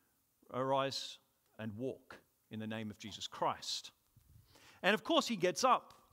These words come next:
and, uh, he goes dancing and singing, and there's a, there's an old Sunday school song I was gonna sing for you, but I just can't quite remember the words. Singing and dancing and praising God, that sort of song, right?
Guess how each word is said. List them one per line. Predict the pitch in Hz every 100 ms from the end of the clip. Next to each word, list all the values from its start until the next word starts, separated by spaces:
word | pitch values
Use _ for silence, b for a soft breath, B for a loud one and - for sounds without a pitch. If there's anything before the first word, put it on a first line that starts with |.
| B B B
and, | 156 160 156
uh, | 147
he | 147
goes | 160 160
dancing | 131 190 208 208 202
and | 165
singing, | 139 208 208 208 175
and | 160 - B B
there's | 180 160
a, | 175 160
there's | 139
an | 175
old | 175
Sunday | - 175 170
school | 156 151 131
song | 151 135
I |
was | 135 127
gonna | 156
sing | 143 170 160
for | 139
you, | 123
but | 123
I |
just | 123 -
can't | - 139 - _
quite | 139 127
remember | 123 120
the | 113
words. | 120 131 127 - B B B B B B
Singing | - 156 165 143
and | 135
dancing | 127 160 - 127
and | 127
praising | 143 139 135 139 147
God, | 127 127 127
that | 131
sort | - 120
of |
song, | 117 117
right? | 110 131